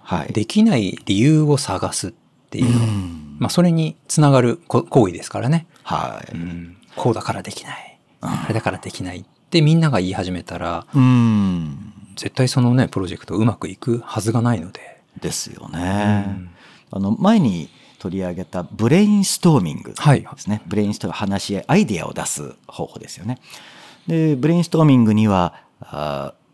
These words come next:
Speaker 1: まあ、ルールがあって、
Speaker 2: うん。
Speaker 1: で、えー、こんなことを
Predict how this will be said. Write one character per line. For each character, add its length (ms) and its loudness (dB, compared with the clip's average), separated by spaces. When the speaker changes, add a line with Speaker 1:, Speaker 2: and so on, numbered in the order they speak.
Speaker 1:
ま 120 -8
あ、 40 -6
ル 140 2
ー 40 0
ル 80 -4
が 160 -6
あ 40 -10
っ 40 -20
て、 260 -20
Speaker 2:
う 40 -2
ん。 20 0
Speaker 1:
で、 200 0
え 460 -8
ー、 20 -12
こ 80 -8
ん 60 -6
な 80 -8
こ 120 -6
と 160 6
を 160 0